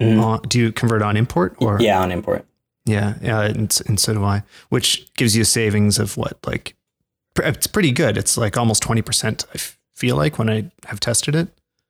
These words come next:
Speaker 1: Hmm, I actually know that.
Speaker 2: Yeah, it gives you a nice size savings with added benefits.
Speaker 1: Yeah.
Speaker 2: It's, everybody should be converting. You don't have to do it on import. That part is optional, because if you, um, that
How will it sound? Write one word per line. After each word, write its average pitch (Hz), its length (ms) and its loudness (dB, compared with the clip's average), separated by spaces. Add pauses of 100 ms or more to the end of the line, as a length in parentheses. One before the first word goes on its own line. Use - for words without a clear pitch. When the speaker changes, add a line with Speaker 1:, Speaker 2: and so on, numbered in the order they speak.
(100)
Speaker 1:
Hmm, - 180 2 (160)
I 143 120 2
actually 147 380 4
know 135 140 4
that. 95 280 2 (320)
Speaker 2:
Yeah, 139 140 2
it 110 80 -2
gives 127 140 2
you 175 120 4
a - 20 6
nice 110 640 0
size 104 640 0
savings 104 560 -2 (300)
with - 440 0 (220)
added 107 260 -2
benefits. 110 560 -4
Speaker 1:
Yeah. 104 260 -2 (380)
Speaker 2:
It's, - 400 -2 (380)
everybody 110 600 -2 (300)
should 110 200 -4
be 104 80 0
converting. 107 340 0
You 120 100 4
don't 131 140 2
have 156 160 2
to 156 100 2
do 143 100 4
it 135 60 2
on 117 120 0
import. 117 580 0
That 113 220 -2
part 117 200 0
is 107 120 2
optional, 143 580 0 (280)
because 110 340 2
if - 180 0
you, 113 500 2 (280)
um, 110 360 0 (180)
that 135 540 -2